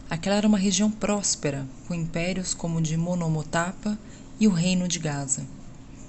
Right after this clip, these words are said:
Após a invasão, a região foi colonizada durante quase quinhentos anos pelos portugueses. Como aconteceu aqui e em muitos outros lugares,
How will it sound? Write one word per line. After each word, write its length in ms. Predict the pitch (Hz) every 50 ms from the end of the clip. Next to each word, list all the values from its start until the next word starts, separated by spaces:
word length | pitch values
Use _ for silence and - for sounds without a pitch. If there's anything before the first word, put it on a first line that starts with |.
| - -
Após 360 | - 151 - - 170 165 160
a 40 | 156
invasão, 460 | 156 151 151 151 143 143 175 185 190
a 60 | 180 160
região 340 | 165 170 165 160 175 185
foi 160 | 180 - 196 180
colonizada 720 | - 185 185 190 190 185 175 160 - 175 170 170 170 170
durante 420 | 160 165 165 170 170 165 160 -
quase 380 | - - 202 196 190 196 190 190
quinhentos 880 | - - - 214 202 190 190 185 196 208 226 233 226 - 226 208 180 175
anos 300 | 185 190 196 196 - -
pelos 240 | - 190 185 -
portugueses. 880 | - - 196 180 - - 175 170 156 143 143 139 143 - - - - - - - - - - - - - - - - - - - -
Como 160 | - 180 175
aconteceu 520 | 165 165 170 165 160 160 - - - 156
aqui 400 | 147 147 - - - 202 214 220
e 100 | 202 175
em 40 | 160
muitos 560 | 156 151 156 170 190 220 240 240 226 180 160
outros 400 | 165 180 190 185 185 170 160 160
lugares, 640 | - 156 143 147 151 151 151 151 151 151 - -